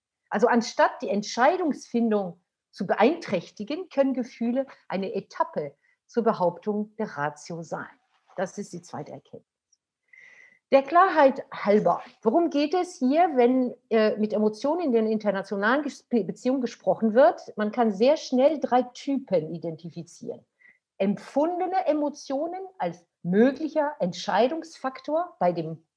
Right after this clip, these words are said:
politischen Akteur. Zweitens suggerierte, gezeigte Emotion, echt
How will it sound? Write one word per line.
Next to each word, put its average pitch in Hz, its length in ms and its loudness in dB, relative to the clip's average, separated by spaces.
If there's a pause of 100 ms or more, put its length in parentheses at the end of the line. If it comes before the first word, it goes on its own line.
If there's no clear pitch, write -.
politischen 214 400 -4
Akteur. 226 500 -6 (640)
Zweitens 269 600 4 (180)
suggerierte, 233 920 2 (460)
gezeigte 202 840 0
Emotion, 233 640 -2 (560)
echt 208 440 -2